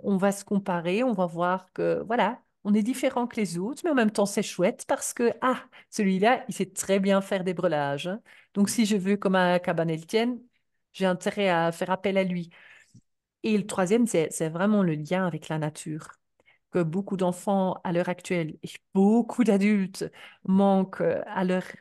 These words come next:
eh ben, à l'heure actuelle. Et ce qui est la super bonne nouvelle, moi, je trouve, c'est que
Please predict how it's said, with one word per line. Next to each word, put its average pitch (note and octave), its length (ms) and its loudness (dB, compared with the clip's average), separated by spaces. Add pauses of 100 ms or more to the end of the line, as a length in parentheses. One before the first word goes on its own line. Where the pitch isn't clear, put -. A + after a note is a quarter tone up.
(100)
eh - 80 -2
ben, A#2+ 200 -4
à F3+ 120 -2
l'heure F3+ 160 -2
actuelle. A3+ 520 0 (840)
Et G3 540 -2
ce - 220 -10
qui - 180 -8
est - 40 0
la F3 120 2
super A3+ 520 0
bonne G#3 180 4
nouvelle, G3 360 2
moi, F#3 160 0
je - 140 -14
trouve, G#3 260 -6
c'est E3 200 -6
que F3 360 -4